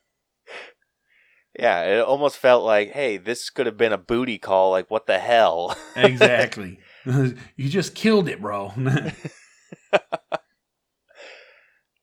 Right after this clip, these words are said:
Speaker 1: Oh, so you said sixty?
Speaker 2: Yeah, sixty.
Speaker 1: All right.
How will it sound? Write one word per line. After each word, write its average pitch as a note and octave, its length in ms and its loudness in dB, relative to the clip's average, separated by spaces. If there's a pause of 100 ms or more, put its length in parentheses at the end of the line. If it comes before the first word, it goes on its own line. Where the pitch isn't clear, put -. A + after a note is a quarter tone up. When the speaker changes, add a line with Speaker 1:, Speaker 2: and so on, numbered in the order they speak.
(240)
Speaker 1:
Oh, D#2+ 280 -6 (160)
so - 140 -8
you A2 120 -6
said A2+ 520 2
sixty? D3+ 680 -6
Speaker 2:
Yeah, A#2+ 160 0
sixty. G2 600 -10 (680)
Speaker 1:
All F2+ 140 -12
right. - 360 -14